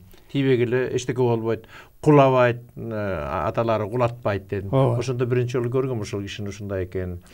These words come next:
Speaker 1: Негизи алган. Мына ошол кишилер менен баштап анан ушуга сиздин кызык-, кызыгуу пайда болгон экен да, Эргеш акеден, э,
Speaker 2: Пайда
Speaker 1: баштап.
Speaker 2: болду. Анан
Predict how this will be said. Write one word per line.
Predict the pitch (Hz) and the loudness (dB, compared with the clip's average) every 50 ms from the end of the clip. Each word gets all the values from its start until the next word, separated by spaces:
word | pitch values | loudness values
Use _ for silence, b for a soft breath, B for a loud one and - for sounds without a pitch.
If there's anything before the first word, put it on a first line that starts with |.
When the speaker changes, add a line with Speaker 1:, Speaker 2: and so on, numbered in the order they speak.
| b b b | b b b
Speaker 1:
Негизи | 139 127 120 117 117 117 120 | -4 -2 0 0 -2 0 0
алган. | 113 117 117 113 113 107 101 B B B B B B B | 0 0 0 -2 -2 -4 -6 B B B B B B B
Мына | - 147 156 160 | -2 0 2 2
ошол | 156 170 185 180 175 165 | 6 6 6 6 6 2
кишилер | - - - 180 185 185 | -4 2 4 6 6 6
менен | 180 190 185 190 185 175 - - - - _ _ - _ - - - - - _ _ - _ - - | 6 6 4 4 4 2 -2 -8 -14 -20 _ _ -20 _ -20 -20 -20 -20 -20 _ _ -20 _ -14 -8
баштап | 135 135 131 147 139 - - 165 156 160 | -4 0 0 0 0 0 0 -2 0 0
анан | 160 156 156 165 | 0 0 0 0
ушуга | 165 - 160 151 156 156 151 147 143 - 123 | 0 -2 -2 2 4 6 6 6 6 4 0
сиздин | - 147 139 131 143 147 143 143 - | -4 -6 -4 -2 -2 -2 -2 -2 -4
кызык-, | - - 143 127 143 - - - - - - | -4 -4 -2 -2 -2 -4 -6 -10 -12 -12 -8
кызыгуу | - 127 120 131 131 131 156 165 160 147 131 104 B B B B B B | -6 -2 0 0 6 8 10 10 10 10 8 4 B B B B B B
пайда | - - 131 143 170 170 | -4 -4 0 2 2 2
болгон | 170 160 151 160 135 120 | 2 2 0 0 -2 0
экен | 120 120 104 98 92 | -2 -2 -2 -2 -2
да, | 90 95 87 85 85 90 - | -2 -2 -2 -2 -4 -6 -2
Эргеш | - 117 117 117 127 120 | 0 0 2 2 2 0
акеден, | 127 120 120 123 117 107 110 117 113 113 110 104 | 0 -2 0 0 0 0 0 0 0 -2 -2 4
э, | |
Speaker 2:
Пайда | 104 165 185 190 196 214 | 6 8 8 8 10 8
Speaker 1:
баштап. | 220 220 208 196 160 | 10 8 8 6 6
Speaker 2:
болду. | 175 170 170 170 160 - B B B B - | 6 6 6 6 4 0 B B B B -2
Анан | 151 165 185 214 247 254 | 0 2 2 2 2 0